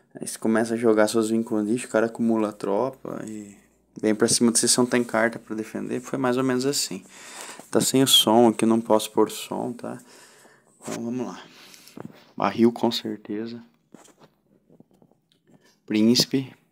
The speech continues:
dano alto, né? Aí eu vou pegar o... a entrega real pra não ter como ele levar facilmente o meu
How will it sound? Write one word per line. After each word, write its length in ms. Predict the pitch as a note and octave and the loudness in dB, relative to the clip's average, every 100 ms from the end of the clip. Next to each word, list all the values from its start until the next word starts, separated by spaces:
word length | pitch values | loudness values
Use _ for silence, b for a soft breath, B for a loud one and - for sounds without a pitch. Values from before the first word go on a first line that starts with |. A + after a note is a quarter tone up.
| _ - | _ -12
dano 440 | G#2+ G2+ G2+ G2+ | -10 -6 -6 -2
alto, 380 | F#2+ G2+ A#2 G#2+ | 0 0 -2 -8
né? 160 | A#2+ B2 _ _ _ _ _ b b b b b b b b _ _ _ _ _ - | -12 -14 _ _ _ _ _ b b b b b b b b _ _ _ _ _ -18
Aí 140 | G#2 | -18
eu 40 | |
vou 140 | G#2 A2 | -14 -8
pegar 440 | - G#2+ A2 G#2+ | -2 0 2 2
o... 320 | G#2+ G#2 G2+ G2+ B B _ _ _ _ _ _ _ _ _ _ _ - b b b b b _ _ _ | 0 -2 -10 -16 B B _ _ _ _ _ _ _ _ _ _ _ -20 b b b b b _ _ _
a 80 | A2+ | -16
entrega 400 | G#2 G#2 G2+ G#2 | -10 -4 -4 -4
real 500 | A2 G2+ G#2 A#2 C3 | -6 -4 -2 -2 -2
pra 640 | A2+ G#2+ G#2+ G#2 G2+ G#2 G2 | -4 -4 -2 -4 -8 -10 -12
não 120 | A2 | -12
ter 140 | A2 G#2+ | -8 -4
como 220 | A2+ A2+ | 0 0
ele 80 | A2 | 2
levar 500 | A2+ A2 G#2+ G#2+ - | 0 0 0 -2 -4
facilmente 800 | - A2+ - A2+ A2 G#2+ A2 A2+ | -4 -2 -2 -2 -2 -4 -6 -8
o 40 | |
meu 460 | A2 G#2+ G#2+ G2+ | -8 -6 -8 -12